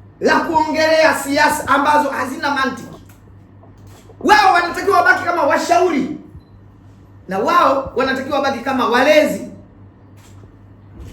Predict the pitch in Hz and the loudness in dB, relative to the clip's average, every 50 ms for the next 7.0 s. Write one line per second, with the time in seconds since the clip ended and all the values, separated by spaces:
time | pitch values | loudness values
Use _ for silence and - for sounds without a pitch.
0 | - - 220 254 254 247 254 247 269 294 302 277 269 254 254 220 190 - 214 190 | -2 2 2 2 4 4 4 4 4 4 2 2 2 0 -2 -4 -4 -4 -4 -4
1 | 190 185 165 156 165 156 151 139 151 - - - - - - - - - - - | -4 -4 -6 -6 -8 -10 -10 -12 -14 -16 -18 -20 -20 -20 -20 -20 -20 -20 -20 -20
2 | - - - - - - - 359 359 - 403 403 392 392 370 381 370 370 403 403 | -20 -20 -20 -20 -20 -8 -4 -4 -2 2 4 2 4 4 4 4 4 4 2 2
3 | 392 370 370 403 415 415 415 403 392 403 403 381 370 359 359 349 349 349 349 349 | 2 4 4 6 6 6 6 6 4 2 4 6 6 6 6 6 6 4 2 2
4 | 349 339 339 330 320 - 294 330 349 349 330 339 339 - - - 403 415 415 415 | 0 0 0 0 0 -2 -2 -2 -2 0 0 0 0 0 0 -2 0 0 2 2
5 | 311 277 - 262 - - - - - - - - - - - - 311 294 - 370 | 0 -2 -6 -8 -10 -14 -16 -20 -20 -20 -20 -20 -20 -20 -20 -16 -12 -4 -2 -2
6 | 370 - 349 - - 339 349 339 302 302 381 415 403 - 349 269 - - - | 0 0 0 -2 -2 -2 -4 -4 -4 -4 -4 -4 -4 -2 -2 -2 -4 -4 -8